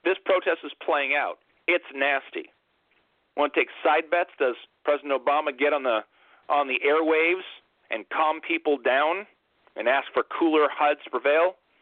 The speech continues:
and tell people get off the streets? Does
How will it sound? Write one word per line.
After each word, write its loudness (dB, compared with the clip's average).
and -14
tell -2
people -8
get 0
off 0
the -12
streets? -2
Does -4